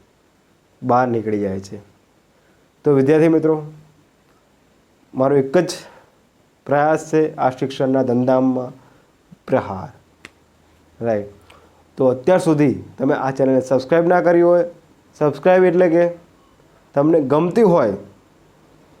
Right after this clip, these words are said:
તમને કંઈ સમજણ મળતી હોય, તમને કંઈક શીખવા મળતું હોય તો જ આ ચેનલને સબસ્ક્રાઇબ કરવી. પ્લીઝ,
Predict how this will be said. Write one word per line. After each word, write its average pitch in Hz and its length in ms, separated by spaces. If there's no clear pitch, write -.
તમને 147 200
કંઈ 156 160
સમજણ 165 340
મળતી 180 440
હોય, 101 200
તમને 139 180
કંઈક 139 180
શીખવા 196 320
મળતું 196 340
હોય 135 300
તો 175 160
જ 185 100
આ 151 180
ચેનલને 147 240
સબસ્ક્રાઇબ 147 400
કરવી. 156 340
પ્લીઝ, 185 280